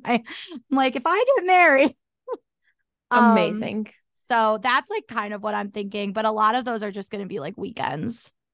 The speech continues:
Speaker 1: So,
Speaker 2: Yeah.
Speaker 1: but it does add up. It adds up. So.
Speaker 2: So Reed, if you're listening, TikTok.
Speaker 1: Literally, the, the ring is designed. I'm just, I,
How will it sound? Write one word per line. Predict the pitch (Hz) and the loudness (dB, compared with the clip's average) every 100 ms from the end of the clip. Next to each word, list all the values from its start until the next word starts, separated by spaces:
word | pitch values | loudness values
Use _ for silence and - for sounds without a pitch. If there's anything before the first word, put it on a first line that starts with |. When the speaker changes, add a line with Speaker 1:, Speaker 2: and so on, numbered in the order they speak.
| _ _ | _ _
Speaker 1:
So, | - - 78 82 247 | -10 -6 -4 -4 -4
Speaker 2:
Yeah. | 202 160 - | -6 -6 -2
Speaker 1:
but | 311 | 0
it | 370 | 2
does | 415 415 | 2 2
add | 339 269 | 2 4
up. | 208 202 | 0 -2
It | 262 | -2
adds | 269 262 190 | 0 0 -2
up. | 170 - _ | -10 -10 _
So. | - 131 226 226 _ _ _ _ _ _ _ _ _ - | -14 -12 -12 -16 _ _ _ _ _ _ _ _ _ -18
Speaker 2:
So | - 220 | -6 -4
Reed, | 214 220 208 | 0 0 -2
if | 208 | -2
you're | 240 226 | 0 0
listening, | 226 262 - 214 190 180 202 - _ _ _ _ _ _ _ _ _ _ - | 0 0 -2 -2 -2 -2 -6 -8 _ _ _ _ _ _ _ _ _ _ -6
TikTok. | 208 - - 254 208 208 - - _ _ _ _ _ _ _ _ _ _ _ _ - | -6 -6 -2 0 0 -4 -12 -20 _ _ _ _ _ _ _ _ _ _ _ _ -10
Speaker 1:
Literally, | - 214 202 202 190 185 202 - | -4 2 2 4 2 0 -2 -4
the, | 202 214 214 | -2 -2 -2
the | 208 226 | -2 -2
ring | 214 233 | 0 -2
is | 262 220 | -4 -6
designed. | 240 214 196 190 196 208 226 - _ _ _ _ _ _ _ _ - | -6 -2 -2 -2 -4 -4 -6 -8 _ _ _ _ _ _ _ _ -6
I'm | 202 208 | -4 -4
just, | 208 202 220 - - - _ - | -2 -2 -2 -8 -20 -20 _ 2
I, | 247 | 2